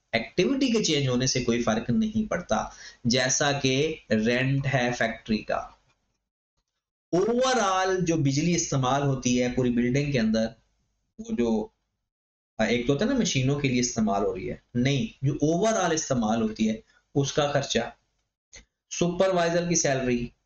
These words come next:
watchman की salary, जितनी भी production करें हमने उनको फिक्स पैसे देने हैं तो वो फिक्स रहेगी। मतलब जो fixed cost होती है वो constant रहती है due to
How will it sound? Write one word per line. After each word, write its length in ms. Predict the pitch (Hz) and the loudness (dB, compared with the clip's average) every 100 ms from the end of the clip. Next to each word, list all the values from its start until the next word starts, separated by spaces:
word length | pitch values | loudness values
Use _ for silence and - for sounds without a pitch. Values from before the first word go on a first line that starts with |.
| _ - | _ -6
watchman 720 | 220 247 147 - - 165 170 | 0 2 2 0 0 0 0
की 100 | 165 170 | 0 0
salary, 460 | 135 123 113 110 - _ _ _ _ - | 0 0 0 -2 -4 _ _ _ _ -4
जितनी 380 | 127 135 185 240 | 0 2 2 2
भी 120 | 254 | 0
production 520 | 220 185 160 - 135 | 0 0 0 0 0
करें 400 | 120 113 110 113 - _ _ _ _ _ _ | 0 0 0 -2 -8 _ _ _ _ _ _
हमने 320 | 131 151 151 151 | 0 0 0 0
उनको 220 | 139 143 151 | 0 0 0
फिक्स 340 | - 185 - | 0 0 0
पैसे 260 | 135 135 - | 0 0 0
देने 260 | 113 147 214 | 0 2 0
हैं 160 | 117 - _ _ _ _ _ _ _ - | -2 -8 _ _ _ _ _ _ _ -2
तो 80 | 135 | 0
वो 100 | 139 | 0
फिक्स 300 | 117 107 - | 0 -2 -2
रहेगी। 340 | - - - - _ _ _ | -4 -8 -16 -20 _ _ _
मतलब 640 | 127 160 165 214 240 226 - _ _ _ _ _ _ - | 0 0 2 0 0 -2 -8 _ _ _ _ _ _ -4
जो 160 | 131 151 | 0 0
fixed 460 | - 131 - - | 0 0 0 0
cost 300 | 170 160 170 | 0 2 2
होती 220 | 147 139 143 | 0 0 0
है 120 | 160 | 2
वो 160 | 165 180 180 - | 2 0 0 0
constant 680 | 165 175 220 214 190 180 135 | 2 2 2 0 0 2 2
रहती 380 | 120 - 117 117 | 0 -2 -2 0
है 500 | 120 127 170 214 - _ _ _ _ _ _ _ _ _ _ _ _ _ _ 113 | 0 0 0 -4 -10 _ _ _ _ _ _ _ _ _ _ _ _ _ _ -4
due 380 | 117 139 156 | 0 2 2
to 140 | - | 0